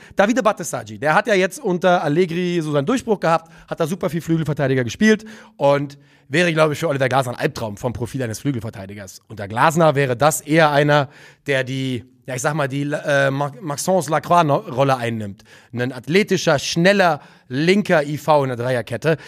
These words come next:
denn Battistaggi hat sehr wenig Flankenqualität, nicht die besten Pässe. Und das bräuchte er dann schon von seiner, von seinen Wingbacks. Und warum hebe ich den so raus? Weil der halt eins der größten Talente bei Milan ist und nicht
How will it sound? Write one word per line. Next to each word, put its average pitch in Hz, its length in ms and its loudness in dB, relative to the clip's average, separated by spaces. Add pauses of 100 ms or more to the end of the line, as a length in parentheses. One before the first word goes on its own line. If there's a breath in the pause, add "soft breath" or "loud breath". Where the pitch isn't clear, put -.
(200 loud breath)
denn 127 500 2
Battistaggi 143 640 0
hat 120 160 -12 (600)
sehr 185 320 2
wenig 170 200 -2
Flankenqualität, 143 920 -2
nicht 214 200 4
die 185 60 0
besten 151 320 -2
Pässe. 151 320 -4 (380 loud breath)
Und 131 720 4 (100)
das 151 220 -2
bräuchte 147 320 -4
er 139 100 -4
dann 131 140 -2
schon 151 220 0
von 127 200 -4
seiner, 117 640 -4
von 123 220 -6
seinen 120 440 -4
Wingbacks. 151 380 0 (180 loud breath)
Und 143 80 -8
warum 160 180 2
hebe 196 200 0
ich - 60 -2
den 196 120 2
so 160 120 2
raus? 185 320 4 (200 loud breath)
Weil 151 120 -2
der 185 100 4
halt 196 100 0
eins 170 120 -6
der 170 100 -2
größten 180 240 -2
Talente 190 280 2
bei 143 120 0
Milan 147 240 0
ist 180 160 0
und 165 180 -2
nicht - 400 0